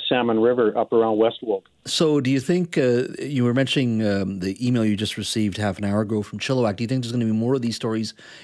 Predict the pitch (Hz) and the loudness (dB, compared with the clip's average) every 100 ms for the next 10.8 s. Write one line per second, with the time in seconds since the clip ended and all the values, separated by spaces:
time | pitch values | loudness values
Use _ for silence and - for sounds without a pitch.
0 | - 113 104 113 127 117 104 117 127 160 | -2 0 2 4 2 2 0 0 0 0
1 | 220 147 113 113 120 131 113 127 101 117 | 0 0 2 0 0 -2 -2 -2 -2 -2
2 | - 123 101 _ - - 131 107 110 127 | -2 -6 -6 _ -12 -6 -4 -2 -4 -4
3 | 104 120 123 127 131 - 95 90 107 101 | -4 -4 0 0 -2 -4 -10 -8 -8 -6
4 | 180 - - _ _ _ _ _ - - | -6 -6 -12 _ _ _ _ _ -20 -20
5 | - - - - - - _ _ - 131 | -20 -20 -20 -20 -20 -20 _ _ 2 4
6 | 156 165 165 143 139 - 120 151 147 143 | 4 4 2 2 0 -2 0 0 2 2
7 | 143 - 135 117 - 170 196 135 - 135 | 0 0 -4 -4 -4 0 0 0 -2 -2
8 | 113 147 147 - 135 117 139 135 110 120 | 2 2 2 -2 -4 -2 0 2 2 4
9 | 151 170 131 104 101 123 135 135 131 113 | 4 2 0 0 -2 0 2 4 2 2
10 | 151 202 214 - 156 139 123 107 | 2 2 0 0 0 2 2 0